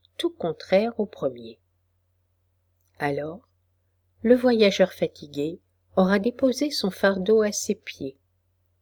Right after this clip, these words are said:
et lui et son chien seront assis et se reposeront sur les degrés du tombeau.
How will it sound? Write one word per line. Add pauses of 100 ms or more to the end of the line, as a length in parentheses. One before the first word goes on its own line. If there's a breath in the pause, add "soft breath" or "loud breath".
(260)
et
lui
et
son
chien (320)
seront
assis (360)
et
se
reposeront
sur
les
degrés
du
tombeau.